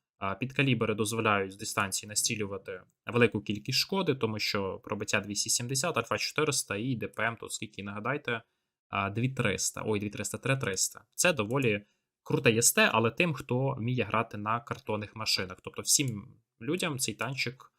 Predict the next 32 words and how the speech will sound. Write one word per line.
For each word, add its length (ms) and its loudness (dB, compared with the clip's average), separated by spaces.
а, 140 -8
на 140 -4
жаль, 180 2
не 160 -2
зайде. 400 -2
І 140 2
останній 440 6
танк, 400 2
який 180 -4
у 20 0
нас 180 2
сьогодні 280 2
був 180 -2
на 100 -4
тесті, 380 -2
це 240 4
у 100 2
нас 280 2
П 160 -4
Т 380 2
Радянська 760 0
Об'єкт 500 -2
Кущ. 560 0
Е, 140 6
П 140 4
Т 220 2
Х 160 2
не 140 4
всім 300 4
також 420 2
зайде, 500 2
це 320 4